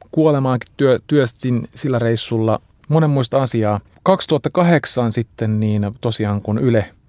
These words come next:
Yle Teema sitten niin kun kuvasi, tai niin kun Ylen Teemalla se sitten lopulta tuli, tuli ulos sitten, niin tota, tää Löytyretki-niminen ohjelma, niin, niin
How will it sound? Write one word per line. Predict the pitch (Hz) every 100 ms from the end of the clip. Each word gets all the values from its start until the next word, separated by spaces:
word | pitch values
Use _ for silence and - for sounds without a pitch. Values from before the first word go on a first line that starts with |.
| _
Yle | - 143 120
Teema | 143 131 110
sitten | 113 113 - 110 104 - -
niin | 110 101
kun | 110 107
kuvasi, | 127 117 101 - - _ _ _ -
tai | -
niin | 110
kun | 110
Ylen | 127 110 107
Teemalla | - 117 107 104
se | 101 110
sitten | -
lopulta | 117 110 -
tuli, | 135 120 95 _ _ _ - -
tuli | 135 117
ulos | - 165 147 -
sitten, | 120 - 110 104
niin | 101 98
tota, | 92 98 95 98
tää | 104 95 87
Löytyretki-niminen | 131 120 104 98 87 107 - - 107 104
ohjelma, | 123 113 101 98
niin, | 98 95 90 _ - - - - - -
niin | 110 107